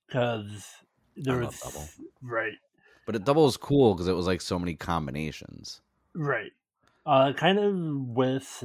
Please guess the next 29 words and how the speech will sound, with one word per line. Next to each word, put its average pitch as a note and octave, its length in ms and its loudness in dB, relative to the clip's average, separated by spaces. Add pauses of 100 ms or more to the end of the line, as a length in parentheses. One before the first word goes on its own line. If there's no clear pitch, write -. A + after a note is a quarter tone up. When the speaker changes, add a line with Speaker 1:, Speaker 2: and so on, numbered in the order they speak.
(120)
Speaker 1:
uh, A#2+ 360 -4
O's C3 300 0
as A#2 140 -10
well. D3+ 360 -12 (880)
You B2 140 -2
had A2+ 180 -2
a A#2+ 60 -4
lot A2+ 240 -8
of G#2+ 240 -12 (440)
variety. G#2+ 640 -8 (300)
Speaker 2:
Oh, A2 120 -6
well, G#2+ 80 0
that's A2 180 -2
'cause A2 140 -8
they G#2 80 2
had E2 200 -6
thr-, D2+ 380 -6
O's C#3+ 380 8
was F2+ 180 0
just F2 340 -2 (220)
too F2 960 0
much C2+ 380 -8
with C#2 100 -10
all C2 140 -4
the B1+ 80 -10
different B1+ 280 -10
metals. B1 500 -8
Like, C2 280 -8
that, G2 460 4